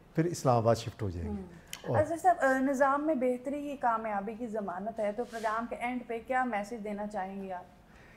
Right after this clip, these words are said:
Speaker 1: मैं स-, मेरा एक ही अपने साथियों से और पाकिस्तान,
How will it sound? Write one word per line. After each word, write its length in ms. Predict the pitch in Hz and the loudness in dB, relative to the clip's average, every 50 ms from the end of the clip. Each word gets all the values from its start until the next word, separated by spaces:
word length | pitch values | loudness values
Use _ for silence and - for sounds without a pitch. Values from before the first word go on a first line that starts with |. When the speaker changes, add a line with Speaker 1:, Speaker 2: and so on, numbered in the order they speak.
| - - - - - | -20 -20 -18 -12 -8
Speaker 1:
मैं 760 | 113 110 120 135 151 156 165 175 180 180 175 175 190 196 - - - - - | -4 0 2 4 6 6 6 6 4 4 4 4 4 2 -2 -8 -12 -14 -14
स-, 260 | - - - - - - - - - - | -14 -14 -14 -16 -18 -20 -20 -16 -10 -4
मेरा 260 | 117 123 131 143 160 | 0 4 4 4 6
एक 260 | 165 156 139 143 143 | 6 6 6 4 4
ही 340 | 143 165 165 165 165 160 160 - - - - - - - - - - - - - | 4 2 2 2 2 0 -4 -8 -14 -20 -20 -20 -20 -20 -20 -20 -20 -20 -14 -12
अपने 360 | 135 107 - 120 120 120 120 | -12 -8 -4 -2 0 0 0
साथियों 560 | 113 - - - 110 104 107 - - 139 139 135 | -2 -2 0 2 2 2 2 0 0 0 0 0
से 360 | 135 - 139 131 127 127 123 | 0 0 2 2 2 2 0
और 280 | 120 120 120 113 - - | 0 -2 -4 -4 -2 -2
पाकिस्तान, 840 | 104 98 - - 107 - - 117 110 110 113 117 117 123 170 139 | -4 -4 -4 -6 -8 -4 -2 0 0 0 -2 -4 -6 -8 -10 -8